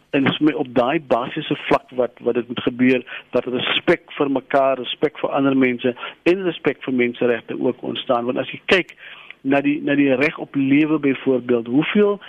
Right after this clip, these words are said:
duisende mense sterf op ons paaie as gevolg hiervan.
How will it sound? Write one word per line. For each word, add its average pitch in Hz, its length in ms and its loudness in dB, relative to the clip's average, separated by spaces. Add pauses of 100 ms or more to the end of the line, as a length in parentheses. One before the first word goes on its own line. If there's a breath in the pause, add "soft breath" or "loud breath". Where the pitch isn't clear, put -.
(280 loud breath)
duisende 180 460 2
mense 139 440 -2
sterf - 560 -2
op - 220 -12
ons 127 240 -6
paaie 123 400 0 (240 loud breath)
as - 200 -4
gevolg 135 380 0
hiervan. 120 380 0